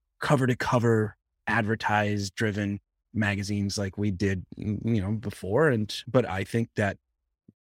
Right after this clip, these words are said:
there's still so much support for print magazines, especially on the subscription side,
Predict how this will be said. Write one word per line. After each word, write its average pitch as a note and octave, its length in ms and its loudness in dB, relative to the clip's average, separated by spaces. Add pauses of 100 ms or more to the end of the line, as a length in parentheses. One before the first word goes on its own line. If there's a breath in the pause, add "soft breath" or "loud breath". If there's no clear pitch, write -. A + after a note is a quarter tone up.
(680)
there's A#2 200 2
still - 340 2
so B2+ 240 2
much B2+ 220 2
support - 360 -2
for A2+ 380 4
print - 360 -2
magazines, A2 800 2
especially C3+ 340 0
on A#2+ 60 6
the G#2 80 2
subscription - 600 2
side, F2 360 -2